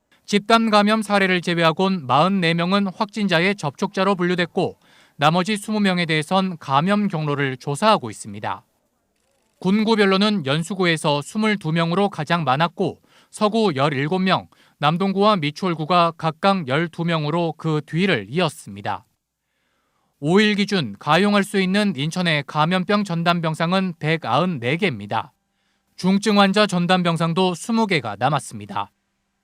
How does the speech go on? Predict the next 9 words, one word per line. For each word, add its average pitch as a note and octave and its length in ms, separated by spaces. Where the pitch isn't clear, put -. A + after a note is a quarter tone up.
반면 E3 480
준중 G3 480
환자 F#3+ 280
치료 G3+ 280
병상은 F3 560
모든 D#3 420
병상이 C3+ 460
사용되고 F#3+ 560
있습니다. G2+ 500